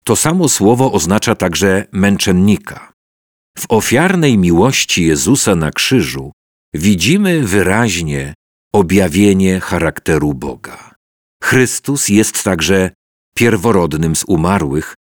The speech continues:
co nawiązuje do jego zmartwychwstania. Kiedy Bóg wskrzesił Jezusa, ogłosił błogosławieństwo dla całej ludzkości. Porównaj Księga Dziejów Apostolskich, rozdział trzynasty.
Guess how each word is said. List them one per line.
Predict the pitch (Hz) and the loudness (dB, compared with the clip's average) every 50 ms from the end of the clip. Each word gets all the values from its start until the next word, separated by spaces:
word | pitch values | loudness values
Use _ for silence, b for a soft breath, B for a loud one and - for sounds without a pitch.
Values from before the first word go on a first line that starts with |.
| _ _ - | _ _ -4
co | - - 107 101 104 | 0 2 2 4 4
nawiązuje | 104 113 117 107 98 110 104 85 - 135 160 180 190 160 | 4 4 2 2 2 2 0 0 0 0 0 2 2 2
do | 113 110 | 2 2
jego | 110 120 113 101 113 110 110 110 - | 2 2 2 2 2 2 2 2 0
zmartwychwstania. | 107 95 98 98 101 98 - - - 92 - - - - 101 90 78 69 - - - - - _ _ _ _ _ _ _ _ _ _ _ | -2 0 0 0 0 0 -2 -2 -4 -4 -4 -4 -4 -4 -4 -4 -4 -6 -10 -14 -20 -20 -20 _ _ _ _ _ _ _ _ _ _ _
Kiedy | - 120 92 113 104 | -2 0 2 2 2
Bóg | 87 113 190 214 - - - - | 2 2 0 0 -2 -4 -8 -4
wskrzesił | - - - - - 131 135 - - 110 92 | -4 -4 -2 0 0 0 0 0 0 -2 0
Jezusa, | 82 80 78 73 - 110 98 - - 71 69 76 - _ _ _ _ _ _ _ - | 2 0 0 0 -2 -2 -4 -4 -6 -8 -10 -12 -14 _ _ _ _ _ _ _ -2
ogłosił | 101 85 80 110 156 185 - - 185 151 107 | -2 0 0 0 0 0 2 2 4 4 2
błogosławieństwo | 85 80 90 120 113 95 104 113 - - 101 95 82 87 98 98 98 92 - - - 104 107 | 2 2 2 2 2 2 2 0 0 0 0 0 2 4 4 4 2 2 -2 0 0 2 2
dla | 87 87 90 87 | 2 2 0 0
całej | 82 - - 87 82 78 82 80 | 0 0 -2 0 0 2 2 0
ludzkości. | 73 73 - - - - 80 76 - - - - - - - - _ _ _ _ _ _ _ _ _ _ | 0 -2 -4 -6 -8 -8 -8 -8 -8 -8 -8 -8 -12 -14 -16 -20 _ _ _ _ _ _ _ _ _ _
Porównaj | - 170 139 104 90 78 87 101 107 107 117 107 | 2 4 4 4 4 2 2 2 2 2 0 0
Księga | - - - 113 104 95 82 85 82 | -2 0 0 2 2 2 2 0 -2
Dziejów | 76 80 92 95 92 80 80 | -2 0 2 2 2 2 0
Apostolskich, | 76 - - 82 - - - 82 78 73 - - - 123 - | -2 -4 -4 -4 -4 -2 -2 -2 -2 -2 -2 -2 -2 -2 -2
rozdział | 80 76 - - 80 76 71 | -2 -4 -4 -4 -4 -4 -4
trzynasty. | - - - 117 104 82 - - - - - - - - | -4 -4 -2 -2 -2 -4 -4 -6 -10 -10 -10 -14 -20 -20